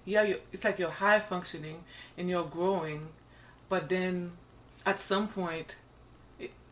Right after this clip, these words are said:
you, you, you're gonna hit a wall, I think, if you're not starting to put yourself first and not discovering that person. And I've done so much work with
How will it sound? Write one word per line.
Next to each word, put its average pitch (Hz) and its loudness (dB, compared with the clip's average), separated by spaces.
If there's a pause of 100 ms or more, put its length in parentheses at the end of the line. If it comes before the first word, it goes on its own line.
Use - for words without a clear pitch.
(260)
you, 202 -2
you, 190 4
you're 196 0
gonna 196 2
hit 196 0
a 190 4
wall, 170 2
I 165 2
think, 160 -10
if - -8
you're 185 0
not 170 0 (520)
starting 165 2 (640)
to 196 -4
put 220 -4
yourself 160 -2 (720)
first - -2 (300)
and 196 6
not 202 2
discovering 185 2
that 160 0
person. 180 -2
And 190 4
I've 302 12
done 294 6
so 262 0
much 214 4
work 185 6
with 175 4